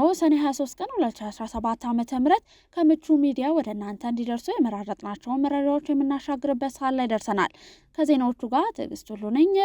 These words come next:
በቅድሚያም አበይት ነጥቦቹን፣ ጠቅላይ ሚኒስትር ዶክተር አብይ አህመድ ከዓለም አቀፉ አቶሚክ ኢነርጂ ኤጀንሲ ዋና ዳይሬክተር ጋር ተወያዩ። የአስራ ሁለተኛ ክፍል ማጠናቀቂያ ፈተና መሰጠት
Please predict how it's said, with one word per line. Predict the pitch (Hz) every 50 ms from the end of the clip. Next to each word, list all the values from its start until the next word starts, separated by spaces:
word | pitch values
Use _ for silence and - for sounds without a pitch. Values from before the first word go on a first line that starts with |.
| 381 247
በቅድሚያም | 220 190 - - - - - - 196 202 202 220 247 269 277 269 -
አበይት | - 214 196 - - 202 214 208 247
ነጥቦቹን፣ | 247 240 233 - 240 226 214 202 - - 185 - - _ _ _ _ _ _ _ _ -
ጠቅላይ | 339 349 311 339 339 320 320
ሚኒስትር | 302 302 294 302 294 - - 320 311 302 311 311
ዶክተር | 277 285 269 - - 285 262 247
አብይ | 240 233 233 226 220 247
አህመድ | 226 220 226 233 247 254 311 320 320 311
ከዓለም | - 269 - - 254 247 247 240 240
አቀፉ | 233 226 - - 233 - 254
አቶሚክ | 240 240 254 247 233 233 226 254
ኢነርጂ | 226 226 220 214 - 226
ኤጀንሲ | 214 214 226 220 214 - - 262 294 330 320
ዋና | 277 233 214 202 202 196
ዳይሬክተር | 202 202 196 202 196 - - 233 254 262 254
ጋር | 269 262 262 262
ተወያዩ። | - 277 262 254 233 208 202 185 175 - - _ _ _ _ _ _ _ _ _ -
የአስራ | 294 302 320 311 320 311 - 302 302 302 302 302
ሁለተኛ | 285 285 285 277 269 - 302 285 277 285 269 262
ክፍል | - 269 - 320 349 427 427
ማጠናቀቂያ | 392 359 311 302 - 269 269 269 262 254 - 262 247 269 247 240 240 233
ፈተና | - 240 226 240 220 220 214 233 262 302
መሰጠት | 302 285 247 233 - - 220 202 - 262 262 -